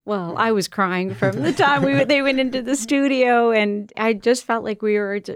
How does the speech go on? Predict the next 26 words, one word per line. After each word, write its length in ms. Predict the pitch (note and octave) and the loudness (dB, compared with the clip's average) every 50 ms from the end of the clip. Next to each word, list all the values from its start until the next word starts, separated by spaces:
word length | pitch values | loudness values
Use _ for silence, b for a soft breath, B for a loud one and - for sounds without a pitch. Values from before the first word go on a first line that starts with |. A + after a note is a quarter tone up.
| - - | -8 -6
on 240 | G3 G3 G3+ G3+ | -2 -2 -2 -2
this 220 | F#3+ F#3 F3+ - - | -2 -4 -6 -6 -4
mission 600 | F#3 F#3 F#3+ A3 B3 - - - F#3+ F#3+ F#3+ F#3 | -2 -2 -2 -2 -4 -4 -6 -6 -6 -6 -6 -8
together. 680 | - - G3 F3 - F3+ F3+ F#3 F#3 F#3 E3+ F3 F3+ B B B B B B B B B B B B | -6 -8 -6 -4 -4 -4 -4 -4 -4 -4 -4 -4 -8 B B B B B B B B B B B B
And, 580 | G3+ G3+ G3 G3 G3 G3 F#3+ F#3+ F#3 F#3 F3 - _ | -4 -4 -2 -2 -2 -2 -2 -2 -4 -4 -6 -8 _
you 180 | - - G#3+ G#3 | -8 -4 -2 -2
know, 320 | G3 F#3 F#3 F#3 F3+ F3 - _ - | -2 -2 -2 -4 -8 -10 -12 _ -10
the 120 | F#3+ F#3 | -8 -6
mission 600 | F#3+ F#3+ F#3 F#3 F#3+ G3 - - G3 G3 F#3+ F3+ | -4 -4 -4 -4 -4 -6 -6 -8 -6 -6 -6 -6
was 240 | F3+ F3+ F3 E3+ - | -6 -6 -8 -8 -8
this 260 | F3+ F3 F3+ - - | -8 -8 -8 -6 -6
message, 640 | F#3 F3 E3+ F3 F3 - G#3 G3 F#3+ F#3 F3+ - - | -6 -4 -4 -6 -6 -6 -6 -8 -8 -8 -12 -12 -10
you 80 | G3+ | -8
know, 220 | G3 F#3 E3+ E3+ E3 | -6 -4 -4 -4 -4
across 420 | E3+ E3+ - - - - F3+ - | -6 -8 -12 -12 -12 -12 -12 -14
Canada 520 | - - - F#3+ F3+ F#3 F#3+ F#3 F3+ F3+ F3+ | -14 -12 -8 -6 -6 -6 -6 -6 -8 -8 -8
that 120 | E3+ - | -8 -8
no 80 | F3+ F3+ | -8 -8
matter 300 | F3 F3+ F3 F3 F3 F3 | -8 -6 -8 -8 -8 -8
your 280 | F3+ F3 E3+ E3+ E3+ - | -8 -8 -8 -8 -8 -8
age, 600 | - F#3 F3+ F#3 F#3 F#3 F3+ F3+ F3+ E3 - - | -8 -8 -6 -6 -6 -8 -8 -8 -10 -12 -10 -8
you 60 | G3+ F#3+ | -6 -4
know, 220 | F3+ F3+ F3 F3 | -4 -4 -6 -6
you 240 | F3 F3 F3+ F#3 F3 | -8 -8 -10 -10 -8
look 240 | E3 F3 F3+ F3 - | -8 -8 -10 -8 -8
at 220 | F#3 F3+ - - | -10 -10 -10 -12